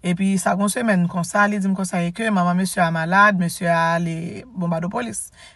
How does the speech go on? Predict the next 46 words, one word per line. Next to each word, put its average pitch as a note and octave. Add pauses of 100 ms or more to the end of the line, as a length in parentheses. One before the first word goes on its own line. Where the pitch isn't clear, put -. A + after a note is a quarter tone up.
(100)
Et -
mon F3
bombe E3
de E3
police, F3+
oui. F3
Mais E3+
au F#3
son B3+
côté, C#4
loin, B3+ (580)
dans D4+
tout, - (400)
l'autre C#4
bord, G3
ça. - (420)
Qui D4+
vient E4+
faire A#3
que D4 (300)
son D4+
côté, C#4
gagne B3+
la A3
dépôt, G3
alors, A3
pas G3
vraiment F3+
un E3+
signal. - (380)
So, -
depuis G#3
le B3
monsieur G#3+
arrivé, F#3+
elle F#3+
va F3+
jamais G3
te B3+
dire, A3
monsieur, G3
monsieur, F#3
a C4
un G3+
signal, E3+
soi-disant. G#3+